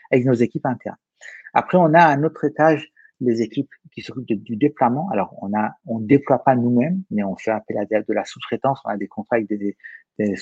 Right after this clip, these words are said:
de, des installateurs sur le plan national ou aussi quelques installateurs, euh, régionaux. Donc, on prépare les projets, on, on fait les visites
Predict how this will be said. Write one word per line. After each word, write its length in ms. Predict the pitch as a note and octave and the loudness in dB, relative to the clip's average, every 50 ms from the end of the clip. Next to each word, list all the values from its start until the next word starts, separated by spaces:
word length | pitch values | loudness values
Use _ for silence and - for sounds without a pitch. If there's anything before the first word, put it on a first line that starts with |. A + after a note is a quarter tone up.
| - | -6
de, 320 | - G#2 G2+ G2 G2 G2 G2 | -2 0 2 2 2 2 0
des 300 | G2 - G2+ G2 G2 G#2 | 0 0 0 0 0 0
installateurs 680 | A2+ G#2 - - A2+ G#2+ G2+ G#2 - B2 A2 A2 - - | -2 -2 0 2 2 2 2 2 2 2 2 2 -2 -8
sur 140 | _ - - | _ -4 -4
le 60 | F#2+ | 0
plan 120 | - A2 | 0 2
national 580 | G#2+ A2 G#2+ G#2+ - - A2+ G#2+ A#2 A#2 A2+ A2 - - - _ - | 2 2 2 0 -2 -2 0 4 4 4 4 2 0 -8 -16 _ -4
ou 200 | C#3 B2+ B2+ E3 A3 - - | -2 -2 -2 -4 -10 -10 -6
aussi 220 | - G#2+ - - - | -6 -6 -4 -6 -4
quelques 320 | - A2 G#2 - A#2 G#2+ | -4 -2 0 0 0 0
installateurs, 600 | A2 G#2+ - - A2 G#2 G2+ - - A2 G#2 G2 | 0 -2 0 0 0 0 0 -2 -4 -6 -4 -4
euh, 120 | G#2 G2+ G2+ - | -4 -6 -2 2
régionaux. 560 | - A#2+ A2 G#2 G#2 G2 G2+ A#2 D#3 G3 F#3+ _ _ - - - - - _ - | 4 4 4 4 4 2 2 2 0 -2 -2 _ _ -20 -20 -20 -20 -14 _ 2
Donc, 160 | A#2 A2 - - | 2 2 2 4
on 140 | - C#3 C3+ | 2 4 4
prépare 420 | - - - D3+ D3+ D3 C#3 C3+ | 4 4 2 4 4 6 6 6
les 100 | A#2+ A2 | 6 4
projets, 640 | A2 - - G#2 F#2 G2+ G#2 A2 C3 D3 D3 C#3+ C3 | 4 4 2 2 4 4 4 6 8 8 8 8 6
on, 360 | A2 G2+ G2 G2 F#2+ A2+ A2+ | 6 2 0 -2 -2 -2 -4
on 40 | G#2 | -6
fait 160 | - - A#2+ | -4 -2 -2
les 140 | A2 A#2 A2 | 0 0 0
visites 340 | G2 G#2+ G#2 G#2 A2+ G#2 | 2 0 0 0 -2 -6